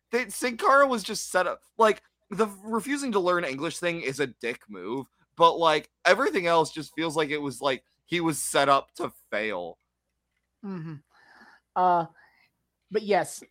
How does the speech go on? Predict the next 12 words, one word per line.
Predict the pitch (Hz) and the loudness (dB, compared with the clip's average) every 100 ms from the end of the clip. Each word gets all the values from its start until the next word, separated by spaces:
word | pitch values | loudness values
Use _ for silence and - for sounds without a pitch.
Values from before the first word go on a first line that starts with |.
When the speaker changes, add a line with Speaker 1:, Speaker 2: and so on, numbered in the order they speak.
| _ _ 196 | _ _ -4
Speaker 2:
the, | 220 | -2
so | 202 233 | 2 8
that | 294 311 | 10 10
is | 226 | 6
a | 226 | 2
fun | - 214 196 | 4 4 4
little | 185 170 | 0 0
history | 175 160 - 160 | -4 -6 -6 -4
of | 151 | -4
Hunico, | 139 156 151 - 143 139 - | -4 -6 -4 -2 -2 -4 -8
and, | 147 139 139 131 131 135 | -10 -8 -8 -8 -10 -8
uh, | 131 127 | -6 -6